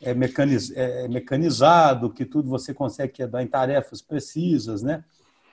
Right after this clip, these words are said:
E que você não tem que ter um esforço aí mais multidisciplinar ou mais criativo, entendeu? Então, assim, só que no caso de software já se descobriu há muito tempo o que as empresas hoje estão descobrindo, até pros negócios, né? Mas pra software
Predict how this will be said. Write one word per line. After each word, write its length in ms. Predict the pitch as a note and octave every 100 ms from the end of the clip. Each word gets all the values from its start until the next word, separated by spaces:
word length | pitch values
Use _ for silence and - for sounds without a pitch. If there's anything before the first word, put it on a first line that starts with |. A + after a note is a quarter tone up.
| -
E 80 | A2+
que 220 | D3 C#3
você 160 | -
não 100 | C#3+
tem 240 | C#3 D3 C#3
que 380 | E3 C#3+ G#2 - _ _ _ _ -
ter 80 |
um 80 | D3+
esforço 420 | C#3+ - D3+ D3
aí 80 | D3+
mais 280 | C3+ D3 A#2
multidisciplinar 720 | C#3 C#3 - - B2+ B2 C#3
ou 60 | C3
mais 180 | C#3 C3
criativo, 640 | D3 D3+ - - A#2 G#2
entendeu? 320 | G#2 B2 C3+
Então, 180 | C#3+ F3+
assim, 380 | D#3 D#3 A2+ - _ _ _ _ _ -
só 180 | F3+ F3+
que 200 | G#3+ G3+
no 220 | F3 G#3
caso 320 | - G3 F3
de 80 | D#3+
software 480 | - D#3 G3+ G#3 C3
já 140 | D#3+
se 160 | E3+ E3
descobriu 580 | - - F#3+ B2 F3+ F#3+
há 100 | D3+
muito 280 | E3 -
tempo 340 | - E3+ E3 -
o 60 |
que 100 | -
as 160 | D3 C3
empresas 600 | C3+ - C3+ C#3 B2 G#2
hoje 440 | B2+ A#2+ G#2 A#2
estão 340 | A#2+ - C#3 C#3+
descobrindo, 520 | - - G2+ B2 A#2+
até 200 | - C#3+
pros 240 | - C#3+
negócios, 560 | D3+ B2+ G#2 E3 - A#2
né? 80 | C#3+
Mas 220 | B2+ G#2
pra 220 | - D3+
software 600 | - - F3 - - G2+